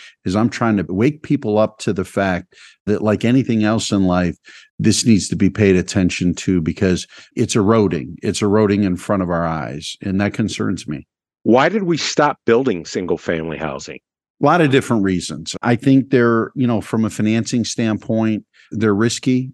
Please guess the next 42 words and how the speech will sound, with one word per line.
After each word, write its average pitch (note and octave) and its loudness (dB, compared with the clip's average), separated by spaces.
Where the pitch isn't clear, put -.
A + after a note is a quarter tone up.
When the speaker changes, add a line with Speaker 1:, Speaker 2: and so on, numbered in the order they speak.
Speaker 1:
They're G2+ 0
risky G#2 -2
lending. A2+ 0
It's - -8
hard G#2 2
to G2+ 0
obtain G2+ 0
land A2 2
for G#2+ 2
builders. A2+ 2
There's G2+ 4
a, F#2+ 4
you A2+ -2
know, G2 2
with F#2 0
immigration, G2+ 2
there's G#2 2
a G2 2
worker G#2 0
problem, G#2+ 0
right? G2 0
There F#2+ -2
seems G#2 -4
to - -6
be F#2 0
not G#2 4
enough G2+ 0
skilled G2+ 0
workers F#2+ -2
to - -10
build G2+ 0
the G2+ -2
homes. G#2 -2
They're F2 -2
expensive F2+ -2
to F#2 -2
build. G#2 0
Materials A2 0
have F#2+ -2
got G2+ 0
more G2 2
expensive. G2 -2